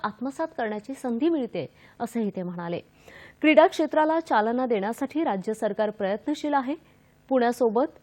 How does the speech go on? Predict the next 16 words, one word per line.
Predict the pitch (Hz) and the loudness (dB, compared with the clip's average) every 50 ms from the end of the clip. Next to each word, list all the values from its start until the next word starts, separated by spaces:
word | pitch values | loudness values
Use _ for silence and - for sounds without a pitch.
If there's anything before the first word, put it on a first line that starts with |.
| _ _ | _ _
आता | - 226 - 226 | -4 0 0 0
नागपुरातल्या | 220 214 202 190 - - 262 269 262 254 254 254 269 277 | 0 0 -2 -4 -4 -2 2 2 2 2 0 0 -2 -2
मानकापूर | 277 247 202 190 196 196 - 247 254 - 294 302 302 - | 0 0 -2 -2 -4 -2 -4 -4 -2 -2 -4 -4 -4 -4
क्रीडा | 285 247 202 226 240 | -4 0 0 0 0
संकुलातही | - - 220 202 - 247 269 302 302 - 320 285 214 196 139 - _ - - - - _ _ | 0 -4 -8 -6 -4 -4 -4 -4 -2 -2 -4 -2 -2 -4 -6 -6 _ -20 -20 -20 -20 _ _
जागतिक | 214 285 269 262 254 311 320 370 359 | 8 10 10 10 10 4 2 0 0
पातळीवरच्या | - 311 262 262 - 277 294 302 285 285 262 247 - 285 302 302 | 2 0 0 2 2 0 0 2 0 0 0 -2 -4 -10 -10 -6
क्रीडा | - 254 233 202 214 | -4 -2 0 0 -2
सुविधा | 220 - - 220 208 226 214 254 269 | -2 -4 -4 -4 -4 -2 -4 -6 -8
सरकार | 269 - 226 185 185 - 220 | -6 -6 -6 -4 -4 -4 -2
उपलब्ध | 220 202 196 - 220 254 262 - 302 320 311 | -2 -4 -4 -4 -6 -6 -6 -6 -8 -8 -4
करून | - 214 202 226 233 | -2 -2 -2 -2 -2
देत | 226 190 196 196 - - - | -2 -2 -4 -4 -4 -10 -14
असल्याचं | 190 - 226 226 233 - 277 269 | -12 -8 -8 -8 -6 -6 -6 -6
त्यांनी | - 214 190 185 180 | -4 -6 -6 -6 -6
सांगितलं. | - - 175 165 165 170 - 185 170 | -8 -8 -8 -8 -8 -8 -8 -10 -12